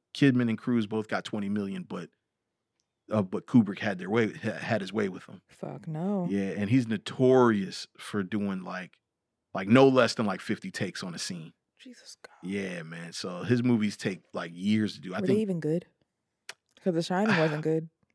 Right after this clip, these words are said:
Speaker 1: No, I love The Shining. I love The Shining. I love Space Odyssey.
Speaker 2: The Shining is not, people calling The Shining a scary movie are
Speaker 1: It,
Speaker 2: It's
Speaker 1: it,
Speaker 2: not.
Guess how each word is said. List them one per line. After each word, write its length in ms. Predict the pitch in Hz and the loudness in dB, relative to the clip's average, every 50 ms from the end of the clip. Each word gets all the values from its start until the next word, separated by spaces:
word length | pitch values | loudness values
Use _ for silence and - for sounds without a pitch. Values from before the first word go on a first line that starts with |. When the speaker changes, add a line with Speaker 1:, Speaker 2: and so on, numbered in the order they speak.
| _ _ | _ _
Speaker 1:
No, 80 | - 113 | -4 2
I 120 | 104 120 | 4 4
love 240 | 113 104 104 101 87 | 6 6 4 2 0
The 80 | 80 90 | -2 -4
Shining. 360 | - - 95 85 82 82 82 - | -4 -4 -4 -6 -10 -12 -12 -6
I 80 | - 110 | -2 2
love 240 | 117 135 156 165 160 | 6 6 6 6 6
The 80 | 156 | 4
Shining. 560 | 143 - - 139 135 135 131 131 127 123 - - - | 2 2 0 0 0 0 0 -2 -4 -4 -6 -4 -2
I 100 | 107 104 | 0 2
love 240 | 110 120 123 120 | 4 4 2 2
Space 340 | - - - 123 117 107 - | 0 -2 -2 -2 -2 -2 0
Odyssey. 600 | 113 104 104 104 101 - - 104 101 98 98 101 - _ _ _ | 0 0 0 0 -2 -4 -6 -6 -6 -8 -8 -10 -14 _ _ _
Speaker 2:
The 80 | - | -12
Shining 380 | 156 - 160 165 170 185 185 180 | -8 -6 -6 -4 -2 -2 0 0
is 140 | 170 156 151 | 0 -2 -2
not, 260 | 151 151 156 156 - _ _ - - - _ _ _ _ _ _ _ | -4 -4 -4 -6 -8 _ _ -20 -20 -20 _ _ _ _ _ _ _
people 220 | - 311 370 - 349 | 2 2 2 2 0
calling 260 | 269 269 262 240 185 | 0 0 2 2 2
The 60 | 175 | 0
Shining 380 | 165 - 170 165 170 170 160 160 | 0 0 -2 -2 -2 0 -2 -2
a 40 | 156 | -4
scary 300 | - - 160 156 160 151 | -2 -2 -2 0 0 0
movie 300 | 151 151 147 160 156 147 | -2 -2 -2 -2 -2 -2
are 280 | 143 143 143 147 147 - _ _ _ _ _ _ _ _ _ _ _ _ _ _ _ _ _ _ _ _ _ _ _ _ _ _ _ _ _ _ _ _ _ _ _ _ _ _ _ | -4 -6 -6 -8 -12 -16 _ _ _ _ _ _ _ _ _ _ _ _ _ _ _ _ _ _ _ _ _ _ _ _ _ _ _ _ _ _ _ _ _ _ _ _ _ _ _
Speaker 1:
It, 140 | - - - _ _ - | -12 -12 -12 _ _ -14
Speaker 2:
It's 260 | - - 170 - - | -10 -8 -8 -6 -6
Speaker 1:
it, 40 | 165 | -6
Speaker 2:
not. 220 | 165 160 170 165 | -4 -4 -4 -4